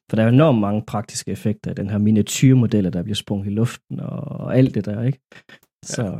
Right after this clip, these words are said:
Speaker 2: Men det er meget modsat
Speaker 1: Ja, lige præcis.
Speaker 2: toeren og
Speaker 1: Jamen, jeg vil
Speaker 2: treeren,
Speaker 1: give dig
Speaker 2: trods
Speaker 1: ret
Speaker 2: alt.
Speaker 1: rent visuelt, øh, så fremstår den måske lidt mere lig de originale trilogi på en eller anden måde. Altså, den har lidt mere den der. Så ja, den er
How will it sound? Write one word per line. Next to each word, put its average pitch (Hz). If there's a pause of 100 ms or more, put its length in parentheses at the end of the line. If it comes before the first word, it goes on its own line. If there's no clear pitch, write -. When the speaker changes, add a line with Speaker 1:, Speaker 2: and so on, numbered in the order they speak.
(540)
Speaker 2:
Men 110
det 123
er 127
meget 135
modsat 143
Speaker 1:
Ja, 190
lige 208
præcis. 156
Speaker 2:
toeren 180
og 170
Speaker 1:
Jamen, 135
jeg 135
vil 135
Speaker 2:
treeren, -
Speaker 1:
give 143
dig 135
Speaker 2:
trods 156
Speaker 1:
ret -
Speaker 2:
alt. 156
Speaker 1:
rent 135
visuelt, 139
øh, 110
så 135
fremstår 135
den 107
måske 120
lidt 139
mere 143 (240)
lig 147
de 117
originale 123
trilogi 123 (120)
på -
en 117
eller 120
anden 123
måde. 127
Altså, 117
den 113
har 123
lidt 127
mere 123
den 117
der. 117
Så 117
ja, 123
den 123
er 107